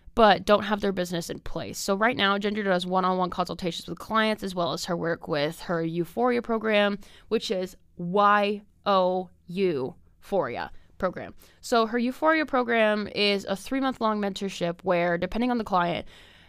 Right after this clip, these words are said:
taking an idea or a business you already have and turning it into something they love and authentic to their client's personality. Um, so Ginger's specialty is personal branding,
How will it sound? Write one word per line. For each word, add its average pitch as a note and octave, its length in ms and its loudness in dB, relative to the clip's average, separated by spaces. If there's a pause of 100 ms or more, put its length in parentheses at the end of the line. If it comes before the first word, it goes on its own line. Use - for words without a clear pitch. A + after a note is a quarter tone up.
(120)
taking C4 320 0
an A#3+ 60 2
idea F#3 440 2
or F#3+ 100 2
a F#3 60 4
business F#3 320 -4
you F#3 140 2
already E3+ 180 0
have A3+ 420 4 (760)
and A3 160 2
turning B3+ 260 2
it A3 80 -2
into G3+ 140 0
something F#3+ 280 -4
they F3 120 -2
love F3 400 0
and G3+ 100 0
authentic F#3+ 400 -2
to F#3+ 140 -4
their E3+ 100 -2
client's E3+ 320 -6
personality. A#2+ 680 -8 (520)
Um, G3 440 4
so G#3+ 760 2 (440)
Ginger's D4 300 -2
specialty A3 500 -2
is F#3 100 -4
personal G3 340 -6
branding, C#3 420 -8